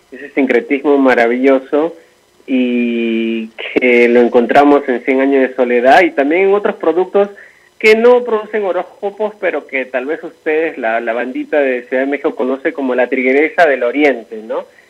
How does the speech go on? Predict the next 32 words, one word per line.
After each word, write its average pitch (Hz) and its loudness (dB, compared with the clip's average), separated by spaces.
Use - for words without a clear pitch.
Que 139 -4
también 147 4
es - -8
otro 180 0
producto 160 2
de 156 4
realismo 135 0
mágico 151 -2
made 143 -4
in 151 -10
Perú 131 -4
en 127 -8
este 127 -14
caso, 120 -4
¿no? 127 -16
<laughs> - 0
O 139 6
Wendy 175 4
Zulka, 139 2
¿no? 139 -4
Que 139 -8
también 131 -6
se 165 -2
ha 143 -4
convertido 143 -2
en 139 0
algo 139 0
mítico 131 -4
también, 117 -8
otra, 127 -2
otra 127 0
cantante 127 -4